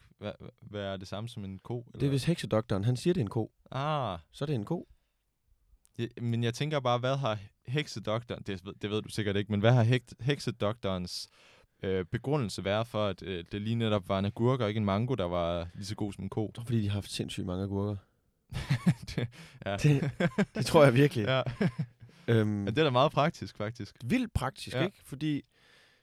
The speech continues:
Speaker 2: der er det jo også, der er guderne, eller ånderne, de er jo også lidt large,
Speaker 1: Ja.
Speaker 2: at de lige kan sige, "Okay, vi kan faktisk godt klare, at det bare er en agurk."
Speaker 1: Ja, ja.
Speaker 2: Fordi de er jo også, det der er vigtigt at forstå, det er, at religion,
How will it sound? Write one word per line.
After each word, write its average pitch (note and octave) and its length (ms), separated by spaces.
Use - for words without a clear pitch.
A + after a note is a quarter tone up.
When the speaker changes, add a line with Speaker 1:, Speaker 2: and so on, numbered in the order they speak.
Speaker 2:
der D3+ 60
er D3+ 60
det D3 80
jo C3 80
også, D3 240
der E3 60
er D#3 100
guderne, D#3+ 560
eller F#2+ 260
ånderne, A#2+ 380
de D3 60
er D3+ 40
jo C#3 100
også C3 140
lidt C#3 120
large, A#2 520
Speaker 1:
Ja. A#2+ 100
Speaker 2:
at A#2 180
de B2+ 80
lige B2 120
kan A#2+ 100
sige, A2+ 260
"Okay, A#2+ 320
vi B2 140
kan A#2+ 100
faktisk A#2+ 260
godt A#2+ 140
klare, G#2 260
at A2+ 100
det G2 80
bare D#2+ 160
er F2+ 40
en F#2+ 60
agurk." F#2 280
Speaker 1:
Ja, D#3 220
ja. A2+ 140
Speaker 2:
Fordi B2 340
de D3 60
er D#3 40
jo D3+ 100
også, A#2+ 280
det C3 100
der B2+ 60
er A2+ 60
vigtigt A#2+ 320
at F2+ 80
forstå, B2 280
det A#2+ 120
er, A#2 60
at A2 100
religion, G#2+ 500